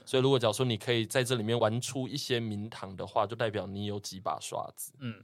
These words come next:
Speaker 1: 这也算是出社会的一种，但就是说它算是一个很好的试炼场，
Speaker 2: 对。
Speaker 1: 就让你了解你的那个实力大概在哪里，这样。
Speaker 2: 嗯。
Speaker 1: 因为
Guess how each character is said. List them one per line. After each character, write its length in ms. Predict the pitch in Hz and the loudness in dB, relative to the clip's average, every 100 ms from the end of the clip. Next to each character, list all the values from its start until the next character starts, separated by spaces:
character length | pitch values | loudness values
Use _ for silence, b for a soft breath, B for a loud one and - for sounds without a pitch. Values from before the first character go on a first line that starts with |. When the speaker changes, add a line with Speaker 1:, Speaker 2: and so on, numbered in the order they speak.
| _ | _
Speaker 1:
这 120 | - 277 | -4 0
也 120 | 165 | 2
算 160 | 123 185 | 2 0
是 100 | 190 | -2
出 240 | - 151 | -4 -6
社 240 | - 160 | 0 2
会 160 | 139 151 | 4 2
的 60 | 123 | 2
一 100 | 131 | -2
种， 160 | 113 107 | -2 0
但 120 | 139 | 2
就 140 | 151 | 0
是 60 | 147 | 2
说 260 | 135 131 | 4 4
它 140 | 127 139 | 2 0
算 180 | 143 143 | 0 0
是 80 | 147 | -2
一 40 | |
个 100 | 120 | -2
很 100 | 107 | -2
好 140 | 113 | -4
的 80 | 98 | -4
试 320 | 101 - 143 117 | -6 -6 -4 -2
炼 240 | 120 101 | -2 -2
场， 300 | - - 76 - 123 - | -8 -10 -10 -14 -16 0
Speaker 2:
对。 220 | 120 101 | 0 2
Speaker 1:
就 60 | |
让 180 | 160 156 | 2 2
你 120 | 117 | 0
了 180 | 107 104 | 0 0
解 180 | 110 110 | -2 -4
你 160 | 101 98 | -6 -6
的 100 | 98 | -6
那 120 | 113 | -4
个 240 | 110 101 | -4 -4
实 320 | 101 - 104 | -6 -6 -8
力 120 | 104 120 | -8 -4
大 140 | 110 | -4
概 140 | 104 104 | -4 -4
在 200 | 113 101 | -4 -4
哪 200 | 95 - | -8 -10
里， 200 | 95 - | -12 -14
这 120 | - | -10
样。 100 | 98 | -8
Speaker 2:
嗯。 20 | 104 | 0
Speaker 1:
因 60 | |
为 180 | 143 151 | 2 2